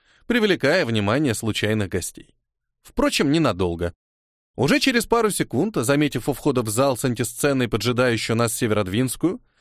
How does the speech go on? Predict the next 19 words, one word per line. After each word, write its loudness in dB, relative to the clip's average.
мы 2
взяли 0
себя 0
в -10
руки. -4
Старушка 0
была 2
одета 0
в -6
милое 2
старомодное -2
платье 0
с -8
розами, 0
а 2
в 0
руках 2
держала 0
веер. -2